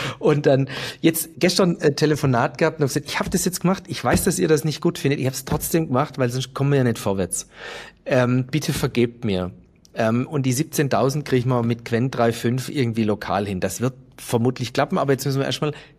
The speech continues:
gucken, wie die Modelle performen und so. Ähm, und dann, auf das will ich raus, äh, mal geschwind gerechnet, wenn man jetzt ist über einen Token, über einen A P I-Call auf, auf, auf, äh, Opus vier sieben machen,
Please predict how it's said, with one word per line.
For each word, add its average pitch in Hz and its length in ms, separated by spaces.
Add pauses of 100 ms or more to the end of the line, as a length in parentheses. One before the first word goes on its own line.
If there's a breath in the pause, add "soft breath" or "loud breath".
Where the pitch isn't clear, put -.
gucken, 175 420
wie 143 80
die 135 120
Modelle 131 540
performen 139 600
und 139 180
so. 131 220 (560 loud breath)
Ähm, 123 400 (520 loud breath)
und 147 160
dann, 196 280 (840)
auf - 140
das 131 180
will 127 100
ich 104 60
raus, 139 360 (380)
äh, 190 240 (200)
mal 147 140
geschwind 147 340
gerechnet, 143 400
wenn 147 120
man 139 100
jetzt 139 160
ist 139 180
über 139 220
einen 123 160
Token, 139 500 (100)
über 135 200
einen 123 80
A 117 120
P 151 200
I-Call 131 560
auf, - 220
auf, - 300
auf, - 400
äh, 120 300 (240)
Opus 131 380
vier 127 180
sieben 143 340
machen, 165 340